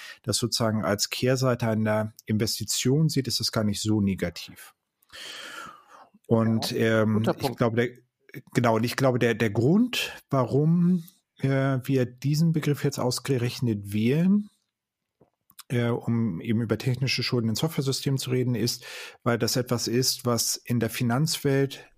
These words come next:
Speaker 1: sozusagen verständlich ist und damit halt, also nicht nur bei Banken, sondern wahrscheinlich auch irgendwie im Management. Und, äh, deswegen ist es eben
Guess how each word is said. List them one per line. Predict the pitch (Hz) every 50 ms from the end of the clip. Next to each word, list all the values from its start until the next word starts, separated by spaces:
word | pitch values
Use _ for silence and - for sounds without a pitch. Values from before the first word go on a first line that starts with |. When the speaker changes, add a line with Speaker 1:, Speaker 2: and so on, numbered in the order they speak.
| _
Speaker 1:
sozusagen | _ - - 123 - - 135 120 117
verständlich | - - 113 - - 127 120 139 143 - 160 160 165 -
ist | 139 165 196 - - - - - - - - - - - - - - - - - - _ _ _ _ _
und | - 135 131 123 123 117 123 123
damit | 123 120 127 135 143 139 135 131 - - -
halt, | 127 123 123 123 123 123 123 - - - - - _ _ _ _ _ _ _ _
also | - 117 104 110
nicht | 113 131 127 -
nur | 139 120
bei | 110 110 110
Banken, | 107 - 117 123 147 170 185 175 170
sondern | 147 139 131 120 110
wahrscheinlich | 117 - - - 127 123 127 123 123
auch | - 113 -
irgendwie | 127 117 113 107 104
im | 98 101
Management. | 101 104 117 139 160 160 - - 160 156 165 202 214 - - - _ - - - - - - - - - - _ _ _
Und, | - 123 123 123 127 120 - - - -
äh, | 131 120 123
deswegen | 120 127 127 - - - 147 143 139 147 139 135 135 135 135 123 -
ist | - 135 123 -
es | 135 - -
eben | - 107 123 120 123 123 120 117 117 120 120